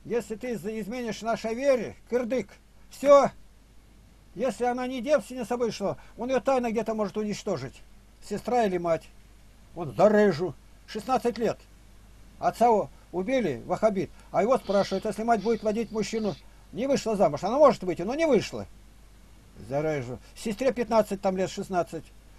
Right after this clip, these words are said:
И она ходит с парнем, дружит и, оказывается, спит вместе. Зарежу. И он не, не бравирует. Он сказал то, что «у нас ничего этого нету. Я не прошу резать,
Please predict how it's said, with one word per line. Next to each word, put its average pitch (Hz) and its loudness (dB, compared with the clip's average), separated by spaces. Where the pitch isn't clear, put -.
И - -6
она 190 0
ходит 208 -2
с - -20
парнем, 196 2
дружит 196 -4
и, 175 0
оказывается, 180 -2
спит - -8
вместе. 151 -8
Зарежу. 156 6
И 202 0
он 247 6
не, 254 -2
не 214 -2
бравирует. 226 2
Он 180 -4
сказал 196 4
то, 208 -2
что 196 -4
«у 240 -2
нас 240 -2
ничего 262 0
этого 233 2
нету. 185 -4
Я 202 4
не 240 -2
прошу 233 0
резать, 226 2